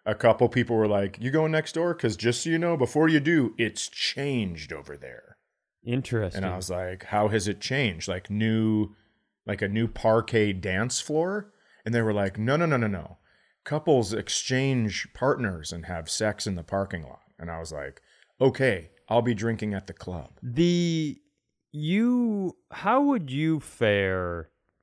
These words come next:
Speaker 2: in a, I, I feel like there's no one less meant for that situation than you. Like a partner swap.
Speaker 1: Yeah, th-, this is twofold, okay?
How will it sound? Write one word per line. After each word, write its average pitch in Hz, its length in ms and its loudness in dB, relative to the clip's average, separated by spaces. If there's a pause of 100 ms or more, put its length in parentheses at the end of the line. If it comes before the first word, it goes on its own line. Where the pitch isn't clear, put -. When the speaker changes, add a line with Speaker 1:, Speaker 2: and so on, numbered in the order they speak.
(260)
Speaker 2:
in 123 180 2
a, 113 200 0
I, 143 180 4
I 170 140 2
feel 214 200 0
like 202 240 0
there's 151 220 0
no 123 360 0
one 104 880 -2 (920)
less 127 920 2 (720)
meant 117 500 0
for 98 920 -2 (380)
that 110 220 2
situation 98 760 -4
than 87 220 -10
you. 82 200 -14 (720)
Like 127 200 0
a 123 40 6
partner 110 460 4
swap. - 500 -12 (540)
Speaker 1:
Yeah, 107 360 4
th-, 110 180 -10 (680)
this 143 240 4
is 120 160 0
twofold, 87 760 -4 (440)
okay? 95 440 -6